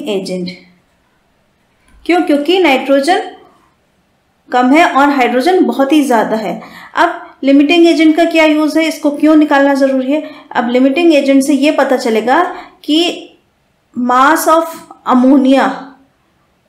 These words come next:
fully depend upon the mass of nitrogen। क्यों? जितना nitrogen है उसी अनुपात में हमारा ammonia बनेगा, क्योंकि hydrogen हमारा axis में है तो उसमें से कुछ ammonia,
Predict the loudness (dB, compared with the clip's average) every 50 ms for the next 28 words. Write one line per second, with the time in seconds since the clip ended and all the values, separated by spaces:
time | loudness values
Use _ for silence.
0 | _ _ -2 0 2 2 2 2 0 0 0 0 0 0 0 0 -2 -6 -6 -8
1 | -8 -6 -2 0 0 2 2 2 2 2 2 2 2 2 2 0 -2 -2 -4 -2
2 | -2 -2 -2 -2 -4 -4 -2 -2 -2 -2 -4 -6 -6 -4 -6 -8 -8 -10 -12 -16
3 | -20 _ _ _ _ _ _ _ _ _ _ -20 -20 _ _ _ _ _ -4 -4
4 | -2 -2 -4 -2 -2 0 2 2 2 2 2 0 2 0 0 2 2 2 2 4
5 | 2 2 0 -4 -6 -8 -6 -4 0 0 2 2 2 2 0 0 -2 -6 -10 -16
6 | -20 -20 _ _ _ _ _ _ _ _ _ _ _ -12 -6 -4 -2 -2 0 0
7 | 2 0 0 0 -2 -2 0 2 2 2 2 2 2 2 0 -2 -4 -10 -16 -20
8 | -20 _ _ 0 2 2 2 2 2 0 0 -2 -2 -4 -4 -4 -6 -6 -8 -10
9 | -8 -8 -6 -4 -2 -2 0 0 0 0 0 0 0 -2 0 0 0 2 2 2
10 | 0 -2 -4 -8 -12 -10 -4 -2 0 0 0 0 0 -2 -2 -2 -2 0 0 0
11 | 0 -2 -4 -4 -4 -4 -4 -4 -4 -2 -2 -2 -2 -2 -4 -8